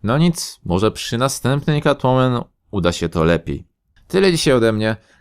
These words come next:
Jak zwykle zachęcam was do zostawienia komentarza, kliknięcia łapki i obejrzenia innych materiałów na kanale. Tymczasem dziękuję bardzo za uwagę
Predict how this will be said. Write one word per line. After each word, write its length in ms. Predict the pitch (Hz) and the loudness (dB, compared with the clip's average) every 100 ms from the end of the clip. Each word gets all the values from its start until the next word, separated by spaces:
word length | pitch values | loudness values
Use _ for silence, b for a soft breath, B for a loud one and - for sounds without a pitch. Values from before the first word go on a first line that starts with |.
| b | b
Jak 220 | 107 117 | -2 0
zwykle 380 | 98 113 - 98 | 0 -2 0 0
zachęcam 480 | 98 110 101 107 95 | 0 0 -2 0 0
was 160 | 95 | 0
do 100 | 95 | 0
zostawienia 480 | 92 92 98 113 120 | -2 0 -2 0 -2
komentarza, 640 | 127 135 131 143 135 135 | -2 -4 -2 0 0 0
kliknięcia 760 | 131 - 113 - 87 90 82 78 | -2 -8 -10 -4 -2 -2 0 0
łapki 600 | 80 78 - - 78 82 | 2 0 -6 -10 -4 0
i 80 | 101 | 2
obejrzenia 520 | 117 160 165 220 220 | 4 2 2 0 0
innych 380 | 233 202 - - | 2 0 0 -2
materiałów 680 | 107 90 87 87 82 - - | 0 2 4 4 2 -2 -6
na 120 | 73 | -6
kanale. 540 | - 78 92 98 92 90 b b _ - | -4 -2 2 2 2 -2 b b _ -6
Tymczasem 540 | 139 139 131 113 98 | -2 2 0 0 -2
dziękuję 440 | 90 87 - 90 | 0 0 2 0
bardzo 280 | 76 78 113 | 0 -2 -2
za 180 | 160 185 | 0 2
uwagę 480 | 170 151 127 120 | 4 2 2 2